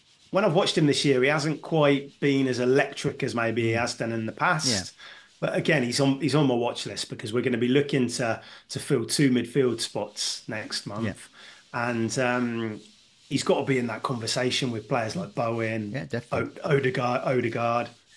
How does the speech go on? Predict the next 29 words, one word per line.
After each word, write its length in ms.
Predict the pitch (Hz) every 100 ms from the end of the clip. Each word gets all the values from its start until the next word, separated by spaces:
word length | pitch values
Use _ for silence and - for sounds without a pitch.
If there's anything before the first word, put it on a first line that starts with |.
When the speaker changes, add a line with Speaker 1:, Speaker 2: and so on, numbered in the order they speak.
| -
Speaker 1:
So, 420 | - 143 127 131
um, 340 | 135 135 131 123
yeah, 160 | 160 147
I'll 100 | 139
continue 480 | 147 143 156 143 127
watching 300 | 135 - 131
him 120 | 120
from 160 | 117 123
afar 420 | 107 139 127 120
and 120 | 113
then 100 | 110
decide 380 | 104 - 127 123
in 80 | 117
a 60 |
few 240 | 113 123 120
weeks, 400 | 120 - - 170
Speaker 2:
Yeah, 60 |
I'll 60 | 156
Speaker 1:
so. 60 |
Speaker 2:
just 120 | - -
have 100 | 185
a 40 |
look 200 | 170 165
at 80 | 170
the 100 | 147
fixtures, 580 | 143 - - - 120 -
uh, 280 | - 123 120
for 200 | - 117
Liverpool, 640 | 113 123 110 - 101 104